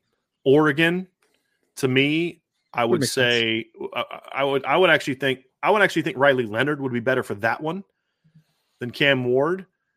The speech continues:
Speaker 1: Um, but I think when you look at, when you look at, like, Ohio State, I think Cam Ward would be a little bit better fit for Ohio State. I'm just thinking of some of the
Speaker 2: Yeah.
Speaker 1: different schools.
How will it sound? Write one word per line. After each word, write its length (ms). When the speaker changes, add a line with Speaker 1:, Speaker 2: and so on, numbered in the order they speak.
Speaker 1:
Um, 600
but 220
I 100
think 240
when 140
you 100
look 240
at, 560
when 120
you 60
look 120
at, 60
like, 140
Ohio 280
State, 520
I 40
think 140
Cam 340
Ward 220
would 120
be 100
a 40
little 160
bit 140
better 160
fit 220
for 100
Ohio 140
State. 520
I'm 80
just 100
thinking 140
of 60
some 140
of 40
the 60
Speaker 2:
Yeah. 40
Speaker 1:
different 180
schools. 460